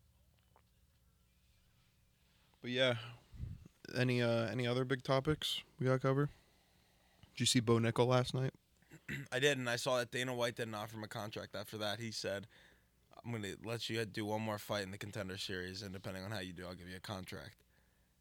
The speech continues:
Speaker 1: What are you talking about?
Speaker 2: You didn't see that. You didn't see that.
Speaker 1: Pause, pause, pause. Don't look up anything. Say that again.
Speaker 2: So,
Speaker 1: What happened
Speaker 2: la-,
Speaker 1: last night?
Speaker 2: so, Bo Nickel won.
Speaker 1: Yes.
Speaker 2: Okay, he choked him out.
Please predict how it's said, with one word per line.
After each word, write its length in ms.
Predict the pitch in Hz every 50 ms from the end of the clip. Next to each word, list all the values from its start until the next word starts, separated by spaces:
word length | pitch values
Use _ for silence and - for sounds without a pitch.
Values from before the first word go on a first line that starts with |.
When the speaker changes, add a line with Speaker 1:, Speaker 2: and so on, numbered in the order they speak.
| _ _ _ _
Speaker 1:
What 80 | - 135
are 20 |
you 60 | 147
talking 380 | 135 - - 120 117 117 117 117
about? 280 | 110 104 107 104 101 - - _ _ _ _ -
Speaker 2:
You 120 | 127 123
didn't 220 | 131 143 143 135
see 180 | - - 123 120
that. 200 | 104 95 - - - _ _ - - - _ _ _ _ - - - - - - - - - - - - - - - - - - - - - - - _ _ _ _ _ _ _ _ _ - - -
You 120 | 120 117 123
didn't 120 | 131 131
see 160 | - 160 135 120
that. 160 | 98 82 -
Speaker 1:
Pause, 420 | - - 123 117 113 113 110 - -
pause, 260 | - - 117 113 113 -
pause. 420 | - - 113 110 110 110 107 - - _ - -
Don't 180 | - 139 160 170
look 140 | 170 170
up 140 | 180 175 -
anything. 460 | 156 147 135 123 - 113 110 107 110
Say 220 | - - - 151 160
that 160 | 170 180 175
again. 380 | 165 139 131 117 107 101 110 123 - _ _ _
Speaker 2:
So, 480 | - - - 143 131 127 123 120 117 - - _ _
Speaker 1:
What 320 | 110 - 113 120 139 143
happened 200 | 156 151 - 123
Speaker 2:
la-, 80 | 131 143
Speaker 1:
last 280 | 139 135 131 127 - -
night? 260 | 135 117 98 - -
Speaker 2:
so, 500 | - - 131 123 117 110 107 104 101 - - _
Bo 320 | - 113 113 110 120 110 110
Nickel 300 | 117 139 - - 196 208
won. 320 | 165 120 104 95 117 165 - _ _ _
Speaker 1:
Yes. 460 | - 113 117 107 - 139 - - - - -
Speaker 2:
Okay, 180 | 117 - 104 98
he 120 | 104 104
choked 300 | 98 - 113 95 95 -
him 80 | 117 123
out. 200 | 120 110 - -